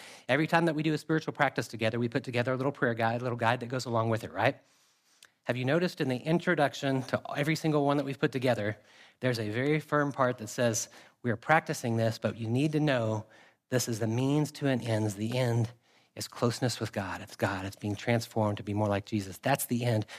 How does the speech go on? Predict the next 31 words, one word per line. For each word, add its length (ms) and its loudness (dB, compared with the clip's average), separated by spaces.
Don't 280 2
let 160 0
this 160 -2
practice, 480 0
even 160 -2
though 100 2
we're 100 0
doing 220 0
it 80 -4
together, 400 0
become 380 2
the 220 2
ends." 580 2
Keep 160 0
it 80 4
in 80 4
its 140 -4
rightful 280 0
place 540 0
as 120 -2
the 80 0
means. 420 0
And 80 -6
so 140 -4
Paul 500 0
is 100 -8
reminding 480 0
them 200 -4
that 100 -6
they've 160 0
already 300 2